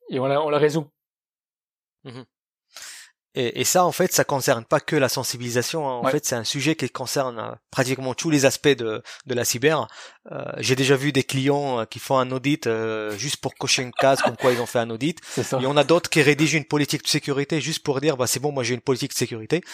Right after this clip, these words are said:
Speaker 1: Ouais.
Speaker 2: Après, moi, souvent, je prends le document, je lui dis, bah, en fait, écoutez, ça, ce document-là, c'est pas ça ce qui va vous protéger des cyberattaques. Certes, vous pouvez le présenter à l'ansi, à la cnil, euh, à X Y, à votre client, et cetera, hein.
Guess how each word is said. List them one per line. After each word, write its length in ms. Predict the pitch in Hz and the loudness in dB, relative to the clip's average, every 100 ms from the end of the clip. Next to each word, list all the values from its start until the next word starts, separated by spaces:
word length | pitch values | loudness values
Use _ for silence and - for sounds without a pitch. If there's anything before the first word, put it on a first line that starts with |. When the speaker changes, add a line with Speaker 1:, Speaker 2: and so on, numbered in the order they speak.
| - | -6
Speaker 1:
Ouais. 80 | 117 - | -6 -8
Speaker 2:
Après, 220 | - 156 | -4 0
moi, 100 | 151 | 2
souvent, 240 | 135 147 160 | 2 2 2
je 80 | |
prends 180 | - 147 | 2 2
le 80 | 139 | 4
document, 380 | 135 139 151 165 | 2 2 2 2
je 80 | 139 | 2
lui 80 | |
dis, 80 | 139 | 0
bah, 100 | 127 | 0
en 80 | 120 | 0
fait, 220 | 151 156 | 2 0
écoutez, 320 | 139 135 151 | -2 -6 -2
ça, 240 | 135 156 185 - - | 2 0 -2 -10 -12
ce 100 | - | -4
document-là, 500 | 131 - 135 131 151 - _ | -2 -2 0 0 0 -4 _
c'est 140 | - - | -8 0
pas 120 | 147 | 2
ça 120 | 165 | 4
ce 60 | - | 2
qui 80 | 131 | 2
va 60 | |
vous 60 | 127 | 0
protéger 380 | - 143 135 135 | -2 0 2 2
des 60 | |
cyberattaques. 560 | 120 131 123 123 117 - - - - | 0 0 2 2 0 -4 -16 -12 0
Certes, 380 | - 151 - | 4 4 2
vous 100 | 107 | -10
pouvez 240 | 107 127 135 | -6 2 2
le 80 | - | 4
présenter 400 | 135 127 123 135 | 2 4 4 4
à 100 | 127 | 4
l'ansi, 440 | 120 110 139 135 | 2 0 2 2
à 80 | 117 | 2
la 100 | 113 | 0
cnil, 400 | 127 131 131 117 | -4 -4 -4 -4
euh, 400 | 113 113 117 120 | -6 -6 -8 -4
à 80 | 131 | -2
X 220 | 123 - | -2 -2
Y, 400 | 113 120 127 123 | -2 2 2 2
à 80 | 113 | -4
votre 180 | 117 | -6
client, 320 | - 123 135 131 | -4 -2 -2 -4
et 80 | |
cetera, 460 | - 117 117 143 139 | -6 -4 2 4 4
hein. 140 | 117 | 2